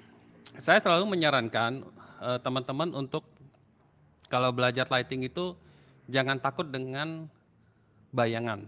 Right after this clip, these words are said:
Nggak semua wajah itu semuanya harus terang benderang semua. Nggak harus semua fotonya harus terang benderang. Kalian bisa mainkan, eh, bagian yang terang. Nggak perlu seluruh, jadi ada sebagian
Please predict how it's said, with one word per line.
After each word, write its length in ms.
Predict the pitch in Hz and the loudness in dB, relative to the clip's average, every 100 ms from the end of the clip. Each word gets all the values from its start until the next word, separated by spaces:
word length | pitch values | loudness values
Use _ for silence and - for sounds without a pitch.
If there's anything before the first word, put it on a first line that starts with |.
| - - | -18 -8
Nggak 240 | 123 139 | -4 -4
semua 800 | - 160 151 151 160 185 190 190 170 _ 135 | -4 -6 -4 -4 -4 -2 -4 -6 -14 _ 0
wajah 380 | 135 131 131 135 | 2 2 0 -2
itu 240 | 131 180 | -6 -8
semuanya 400 | - 131 127 160 | -6 -8 -6 -4
harus 400 | 156 127 131 - _ | -2 -2 -4 -12 _
terang 260 | 135 131 131 | -2 0 0
benderang 400 | 127 127 131 131 | -2 0 0 -2
semua. 320 | 131 139 123 | -6 -8 -8
Nggak 220 | 113 113 | -2 0
harus 280 | 127 131 156 - | 2 0 -2 -8
semua 320 | 135 135 160 | -8 -4 -4
fotonya 500 | 160 143 127 120 139 143 | -4 -10 -8 -8 -6 -6
harus 240 | 123 - | -6 -10
terang 240 | 123 117 | -10 -10
benderang. 240 | 120 117 113 - - - - | -10 -12 -12 -20 -20 -18 -4
Kalian 340 | 131 170 160 - | -2 -2 -4 -10
bisa 300 | 135 131 147 | -10 -4 -4
mainkan, 720 | 143 127 123 120 127 156 175 - _ - | 0 -2 -2 0 0 0 -8 -14 _ -6
eh, 160 | 123 | -4
bagian 380 | 117 113 113 113 | -2 -4 -4 -6
yang 80 | 110 | -6
terang. 380 | - 147 151 151 _ _ _ _ 120 | -2 -2 -2 -10 _ _ _ _ -6
Nggak 160 | 123 | -6
perlu 240 | - 143 175 | -4 -2 -2
seluruh, 320 | 151 135 110 123 | -2 -4 -4 -6
jadi 240 | 123 180 | -6 -4
ada 160 | 143 131 | -4 -4
sebagian 720 | 135 127 120 123 123 123 | -4 -6 -4 -4 -4 -4